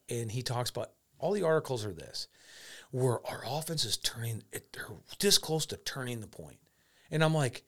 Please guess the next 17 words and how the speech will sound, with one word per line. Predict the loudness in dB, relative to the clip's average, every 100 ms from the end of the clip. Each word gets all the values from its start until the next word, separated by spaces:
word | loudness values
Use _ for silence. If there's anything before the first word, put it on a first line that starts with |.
| _ _ _
"Bro, | -4 -2 -4
you're | -4 -2 -2
calling | -2 -2 0
the | -2
plays. | -2 -4 -2 0 -2 -4 -20 -20 _ -8
These | -4 0 0
players | 0 0 2 0 -2 -6 _ _ _
do | 6
not | 8 6 2 0
like | 0 0 -4
you, | -4 -6 0
and | 2 4
they've | 2 0
expressed | 4 6 6 2 0 0
it | -2 -4
every | -6 -4
week | -2 -2 -2